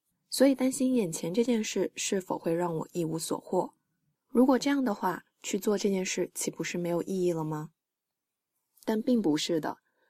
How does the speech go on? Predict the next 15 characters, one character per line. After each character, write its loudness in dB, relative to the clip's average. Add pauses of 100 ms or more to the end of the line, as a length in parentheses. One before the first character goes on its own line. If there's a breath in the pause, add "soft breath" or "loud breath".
(140)
在 4
这 2
里 0
Randy 0
教 0
授 -4
就 -4
告 0
诉 -4
我 -2
们， -10 (600)
做 4
任 4
何 -2
事 0